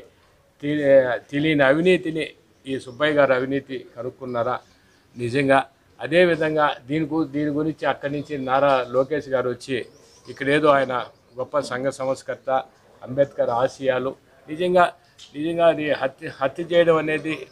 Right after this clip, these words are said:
అది ఏదో వాళ్ళ కక్షల వల్ల ఏదో జరిగి ఉండొచ్చేమో, కానీ ఏ,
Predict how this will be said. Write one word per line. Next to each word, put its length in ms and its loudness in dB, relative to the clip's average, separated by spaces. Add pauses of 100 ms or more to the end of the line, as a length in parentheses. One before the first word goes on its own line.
అది 140 -6 (160)
ఏదో 140 8 (140)
వాళ్ళ 200 4
కక్షల 400 -6
వల్ల 180 2
ఏదో 180 -4
జరిగి 340 -4
ఉండొచ్చేమో, 420 -4 (360)
కానీ 180 2 (180)
ఏ, 100 6